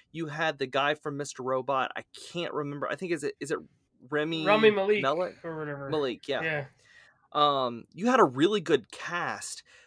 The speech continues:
Speaker 1: was the game Until Dawn. We played, I think, two or three chapters. We got into it.
Speaker 2: Mm-hmm.
Speaker 1: Um, I did have to put it down 'cause I was like, "I can't. This is
Speaker 2: Yeah, I
Speaker 1: freaking me
Speaker 2: never
Speaker 1: out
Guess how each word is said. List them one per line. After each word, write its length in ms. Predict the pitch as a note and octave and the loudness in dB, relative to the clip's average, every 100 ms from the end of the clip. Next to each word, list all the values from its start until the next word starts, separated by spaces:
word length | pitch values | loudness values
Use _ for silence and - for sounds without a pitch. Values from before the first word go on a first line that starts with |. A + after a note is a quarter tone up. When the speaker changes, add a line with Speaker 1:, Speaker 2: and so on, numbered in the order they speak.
| _ | _
Speaker 1:
was 280 | C3+ D3 C3+ | 2 2 2
the 100 | D#3+ | -6
game 400 | D3 C3+ C#3+ C#3+ | -4 -4 -4 -6
Until 500 | - C3 - C#3+ D3+ | -8 -8 -4 -4 -4
Dawn. 540 | A#2 A#2 A#2+ G2 F#2+ - _ | -2 -2 0 -4 -10 -20 _
We 200 | D3+ F#3 | -10 -10
played, 600 | F#3+ - F3+ G3 G3+ F#3 - _ _ _ _ | -10 -2 4 4 4 -4 -10 _ _ _ _
I 60 | - | -8
think, 260 | B3 F#3+ | -6 -6
two 220 | - - A3+ | -8 -4 -2
or 120 | G#3+ | -2
three 240 | - E3+ | -4 -8
chapters. 640 | - - D3 C#3+ - A2 | -6 -4 -2 -2 -6 -10
We 80 | D3 | -4
got 260 | D#3+ E3 C3+ | 2 2 2
into 500 | C3+ C#3+ - A2+ F#2+ | -2 -4 -6 -8 -6
it. 140 | F#2 | -4
Speaker 2:
Mm-hmm. 320 | D#3+ D#3 C#3+ - | -4 -6 -8 -6
Speaker 1:
Um, 380 | - C3 C3 B2 - | -2 0 0 -4 4
I 100 | E3 | 4
did 220 | E3+ F3+ | 6 4
have 180 | F3+ F#3 | 6 4
to 80 | E3 | 4
put 180 | - D#3+ | 0 0
it 80 | C#3+ | 0
down 240 | C3+ C#3+ | 0 0
'cause 160 | C3+ C3+ | -2 2
I 40 | C#3+ | 2
was 80 | |
like, 140 | B2+ A2+ | 2 -4
"I 100 | A#2+ | -6
can't. 460 | - D3 C3 A#2 | -6 -6 -6 -6
This 200 | D3+ D3 | -6 -4
is 100 | E3+ | 4
Speaker 2:
Yeah, 240 | F3+ F#3 F#3 | 6 8 6
I 80 | F#3+ | 4
Speaker 1:
freaking 40 | |
me 120 | A#3+ G#3+ | 4 4
Speaker 2:
never 60 | |
Speaker 1:
out 140 | - | 2